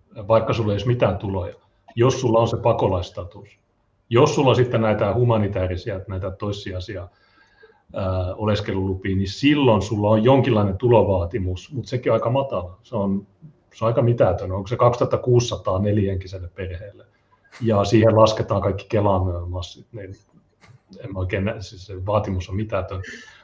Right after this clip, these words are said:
Mutta jostain syystä nämä lainsäätäjät, niin ne ei itse tiedä, mistä on kysymys. Mä, mä tiedän käytännössä ulkoa kaikki nämä jutut, ja mä haluaisin päästä just Suvakkien kanssa, jos ne sanoo jonkun jutun, mä pystyn sanoa heti jotain vastaan.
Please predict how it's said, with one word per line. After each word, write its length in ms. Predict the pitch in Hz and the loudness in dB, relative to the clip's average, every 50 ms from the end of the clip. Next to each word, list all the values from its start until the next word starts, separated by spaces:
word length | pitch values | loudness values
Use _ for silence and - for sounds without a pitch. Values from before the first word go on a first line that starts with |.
| - - | -2 0
Mutta 200 | 147 139 - 151 | 0 4 6 8
jostain 340 | 151 180 175 - - 165 127 | 8 8 8 8 6 6 6
syystä 200 | 135 127 - - | 4 2 0 4
nämä 240 | 127 117 113 123 - - | 4 6 6 6 4 6
lainsäätäjät, 800 | 120 131 143 139 - - 117 113 107 - 113 104 104 107 107 110 | 6 6 6 6 6 4 4 4 4 2 0 0 0 0 0 -2
niin 220 | 104 101 98 101 | -2 -2 -2 -2
ne 80 | 107 107 | 0 0
ei 200 | 107 107 104 104 139 | 0 0 -2 -4 -6
itse 280 | 139 147 - - - - _ | -10 -10 -10 -14 -14 -12 _
tiedä, 320 | - 110 98 90 87 87 - - - _ _ _ _ _ _ | -4 -4 -4 -4 -4 -8 -10 -12 -16 _ _ _ _ _ _
mistä 220 | 120 - - - 90 | -20 -20 -20 -20 -20
on 60 | - | -20
kysymys. 440 | - 95 - _ _ _ _ _ 123 | -20 -20 -20 _ _ _ _ _ -4
Mä, 120 | 120 127 | -4 -4
mä 180 | 127 135 135 131 | -2 -2 -4 0
tiedän 320 | - 143 127 117 107 - | 2 4 4 4 4 4
käytännössä 440 | - 113 110 113 110 104 101 110 127 | 2 2 2 2 2 0 -2 0 0
ulkoa 360 | 131 127 117 - - 92 87 | 0 0 0 0 -2 -4 -4
kaikki 300 | - 101 92 92 - 98 | -4 -4 -6 -6 -6 -6
nämä 140 | 95 92 104 | -4 -2 0
jutut, 320 | 117 120 127 110 - - - - - - _ - | 0 2 2 0 -2 -6 -12 -20 -20 -20 _ 2
ja 260 | 120 110 107 107 107 104 | 6 6 6 6 6 4
mä 80 | 98 | 2
haluaisin 420 | - 117 113 113 113 104 92 104 - | 2 2 4 4 4 4 2 0 -2
päästä 520 | - 98 92 90 - - 98 92 95 - - | -4 -6 -8 -8 -10 -10 -10 -10 -10 -12 -14
just 260 | - 101 95 95 - - | -14 -14 -14 -14 -12 -10
Suvakkien 480 | 107 98 110 101 92 - - 95 87 | -2 0 0 0 0 -2 -6 -10 -12
kanssa, 460 | 87 90 87 87 - - 101 92 - - _ _ _ _ _ _ _ _ _ _ _ _ _ - _ | -10 -12 -14 -14 -12 -10 -10 -10 -10 -12 _ _ _ _ _ _ _ _ _ _ _ _ _ -16 _
jos 200 | - 120 117 - | 0 0 0 2
ne 60 | 147 127 | 2 2
sanoo 240 | - 131 113 104 | 2 4 4 4
jonkun 240 | 104 110 104 101 101 | 4 4 2 2 4
jutun, 280 | 107 120 120 135 127 107 | 2 2 2 2 0 0
mä 80 | 95 | 0
pystyn 300 | 92 - - - - - | -2 -4 -10 -14 -14 -16
sanoa 200 | - - 98 92 | -12 -10 -8 -6
heti 220 | 104 107 101 104 101 | -6 -6 -6 -6 -6
jotain 300 | 92 90 - 92 87 85 | -6 -6 -6 -6 -6 -4
vastaan. 480 | 92 90 - - _ 107 92 95 98 | -6 -6 -8 -8 _ -12 -12 -12 -14